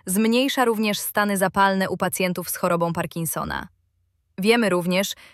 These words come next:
że neurozapalenie jest istotnym czynnikiem w patogenezie choroby Parkinsona. Na tym schemacie widzimy receptor witaminy B trzy w komórce.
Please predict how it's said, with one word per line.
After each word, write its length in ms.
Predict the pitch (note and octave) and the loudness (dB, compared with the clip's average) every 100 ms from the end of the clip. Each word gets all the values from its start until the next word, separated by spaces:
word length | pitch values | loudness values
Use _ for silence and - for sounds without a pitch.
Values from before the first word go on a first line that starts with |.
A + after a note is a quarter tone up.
| _ | _
że 260 | F3 F#3+ F#3 | 0 2 2
neurozapalenie 880 | F#3 F#3+ F#3+ F#3+ F#3 F#3 G3+ G3 | 2 2 2 2 2 2 2 0
jest 180 | F#3 - | -2 -4
istotnym 540 | G#3 - A3 - G#3 G3 | -8 -4 -4 -2 -4 -2
czynnikiem 600 | G3+ G3 G3+ - E3 E3+ | -2 -2 -2 -2 -4 -2
w 80 | |
patogenezie 600 | - F#3 F#3 F#3 F3+ F3 | -4 -2 0 0 0 0
choroby 340 | F3 F3 E3 E3 | 0 0 0 0
Parkinsona. 760 | E3 - E3 - - - B1 - _ _ _ _ _ _ | -4 -4 -6 -4 -6 -6 -10 -12 _ _ _ _ _ _
Na 120 | G#3 | 2
tym 160 | A#3 B3 | 2 0
schemacie 540 | - A3 A#3 D4 A#3+ | 0 2 2 2 -2
widzimy 360 | G3+ F#3+ A#3 A3 | -2 -2 0 2
receptor 560 | G3 - A3+ - A#3 G3 | 0 0 -2 0 -2 -2
witaminy 520 | G3 F#3+ G3 G3 F#3 | -2 -2 0 0 0
B 240 | F3 G3+ | 2 2
trzy 280 | - - F3+ | 0 -2 -4
w 60 | - | -2
komórce. 640 | F#3 E3+ D#3 - - | -2 -2 -4 -6 -6